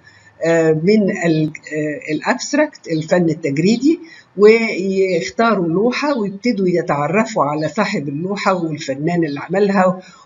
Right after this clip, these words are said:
ون-، و-، آه، يعني، آه، توجهاته واتجاهاته وباليتة الألوان بتاعته والتاتشات بتاعت الألوان وإزاي بي-، بي-، آه، بيحط ال-، الألوان في اللوحة،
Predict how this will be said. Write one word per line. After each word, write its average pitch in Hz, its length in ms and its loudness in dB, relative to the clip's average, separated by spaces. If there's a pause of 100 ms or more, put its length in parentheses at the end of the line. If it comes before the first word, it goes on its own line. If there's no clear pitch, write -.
ون-، 165 140 2 (300)
و-، 160 100 0
آه، 139 640 -4
يعني، 151 480 0
آه، - 680 -8
توجهاته 165 720 4
واتجاهاته 165 720 0
وباليتة 165 800 -2
الألوان 165 400 4
بتاعته 165 540 2
والتاتشات 165 720 -2
بتاعت 156 300 -6
الألوان 165 540 2
وإزاي 170 320 4
بي-، 156 220 0 (340)
بي-، 160 300 4
آه، 156 640 -2
بيحط 156 480 -2
ال-، 147 200 2 (460)
الألوان 165 440 4
في - 120 -4
اللوحة، 185 480 2